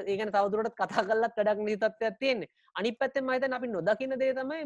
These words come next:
විශේෂයෙන්ම මේ දැනුම එන එක. මේ, මේ ගැන මං හිතන්නේ ප්‍රොෆෙසර් රිකාඩෝ හවුස්මන් කියලා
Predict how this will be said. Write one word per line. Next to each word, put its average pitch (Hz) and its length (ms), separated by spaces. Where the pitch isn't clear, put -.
විශේෂයෙන්ම 240 560
මේ 285 140
දැනුම 202 480
එන 214 140
එක. 226 260
මේ, 160 280
මේ 180 280
ගැන 214 180
මං 185 220
හිතන්නේ 196 360
ප්‍රොෆෙසර් 190 320
රිකාඩෝ 196 420
හවුස්මන් 202 400
කියලා 196 320